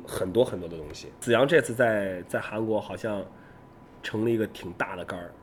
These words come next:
做了一个动作，这个我也，我也先卖个关子，大家可以在微，微六里面看。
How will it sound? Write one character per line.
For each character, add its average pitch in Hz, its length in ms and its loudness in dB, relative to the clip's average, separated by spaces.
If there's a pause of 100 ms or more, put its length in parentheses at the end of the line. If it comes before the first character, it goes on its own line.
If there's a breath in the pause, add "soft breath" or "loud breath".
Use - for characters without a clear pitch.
(300)
做 104 160 0
了 95 60 -2
一 92 40 -2
个 95 60 -4
动 90 200 -8
作， 73 200 -14
这 123 120 6
个 110 60 4
我 101 160 4
也， 95 160 2 (160)
我 101 100 0
也 110 200 4
先 98 280 -6 (300)
卖 104 220 -2
个 80 60 -10
关 92 260 -6
子， 76 160 -14
大 95 100 -8
家 98 60 -4
可 98 100 -6
以 101 60 -4
在 95 80 -4
微， 98 160 0 (100)
微 107 100 0
六 101 120 0
里 85 60 -8
面 80 140 -10
看。 - 220 -6